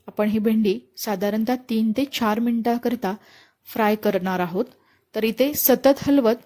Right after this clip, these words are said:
ही भेंडी तुम्ही तीन ते चार मिनिटे अशी फ्राय करून घ्यायची आहे. त्यामुळे आपली भेंडीसुद्धा अगदी व्यवस्थित अशी शिजली जाते आणि मसालासुद्धा त्यामध्ये छान प्रकारे मुरला जातो आणि आपला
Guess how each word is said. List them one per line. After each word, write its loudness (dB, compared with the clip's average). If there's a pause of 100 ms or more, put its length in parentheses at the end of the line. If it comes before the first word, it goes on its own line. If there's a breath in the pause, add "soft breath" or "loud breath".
(140)
ही -6
भेंडी 2
तुम्ही -2
तीन 2
ते 0
चार -2
मिनिटे -2 (420)
अशी -10
फ्राय 0
करून 0
घ्यायची -2
आहे. -6 (600 soft breath)
त्यामुळे 2 (140)
आपली -4
भेंडीसुद्धा 2 (340)
अगदी -4
व्यवस्थित 0
अशी -2 (180)
शिजली -4
जाते 0 (380 loud breath)
आणि -2
मसालासुद्धा 0 (220)
त्यामध्ये -2
छान -4
प्रकारे -2
मुरला 0
जातो -4 (340 loud breath)
आणि -2 (260)
आपला -2